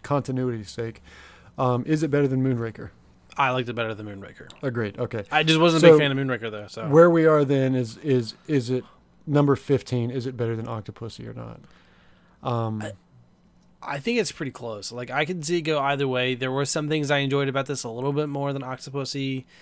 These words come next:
Speaker 2: but at the same time,
Speaker 1: Yeah.
Speaker 2: that movie, <sighs> they both kinda, their stories were kinda all over the place and scattered in both movies, so
Speaker 1: Yeah.
Speaker 2: they're very similar. Um,
Speaker 1: I think I would
Speaker 2: <sighs>
Speaker 1: rather,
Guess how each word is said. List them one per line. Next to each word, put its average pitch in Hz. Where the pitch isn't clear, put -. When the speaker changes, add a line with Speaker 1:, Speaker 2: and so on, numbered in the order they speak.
Speaker 2:
but 156
at -
the 131
same 143
time, 131
Speaker 1:
Yeah. 120
Speaker 2:
that 127
movie, 131
<sighs> -
they 156
both 202
kinda, 175
their 151
stories 175
were 139
kinda 151
all 139
over 143
the 143
place 147
and 127
scattered 135
in 127
both 127
movies, 131
so 147
Speaker 1:
Yeah. 131
Speaker 2:
they're 120
very 135
similar. 143
Um, 117
Speaker 1:
I 156
think 208
I 160
would 156
Speaker 2:
<sighs> 127
Speaker 1:
rather, 139